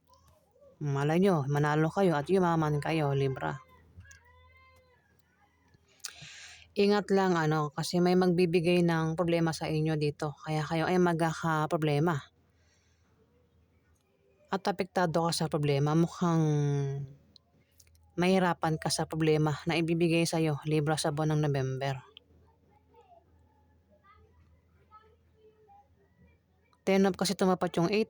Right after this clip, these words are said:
of Clubs sa Ten of Hearts. Yung problemang ibibigay sa'yo, mukhang diyan ka mahihirapan.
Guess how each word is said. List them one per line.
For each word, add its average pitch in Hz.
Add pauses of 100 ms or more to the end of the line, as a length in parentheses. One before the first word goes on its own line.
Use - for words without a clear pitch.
of -
Clubs 165
sa 151
Ten 208
of 190
Hearts. 165 (640)
Yung 180
problemang 196
ibibigay 185
sa'yo, 160
mukhang 151 (560)
diyan 185
ka 180
mahihirapan. 151